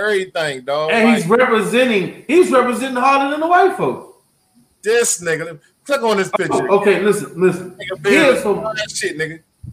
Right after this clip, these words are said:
Speaker 2: hey, he's from Albertville, Alabama. I knew it was Alabama.
Speaker 1: Alabama.
Speaker 2: I,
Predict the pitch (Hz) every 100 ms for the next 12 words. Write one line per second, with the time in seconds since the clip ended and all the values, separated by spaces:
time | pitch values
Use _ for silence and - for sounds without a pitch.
0 | - _ - 233 208 170 277 269 202 180
1 | 190 247 269 254 277 269 170 240 254 247
2 | 240 247 - - 233 233 208 220 208 175
3 | 196 294 370 427 370 226 180 202 185 160
4 | 170 156 220 240 277 302 302 - 311 679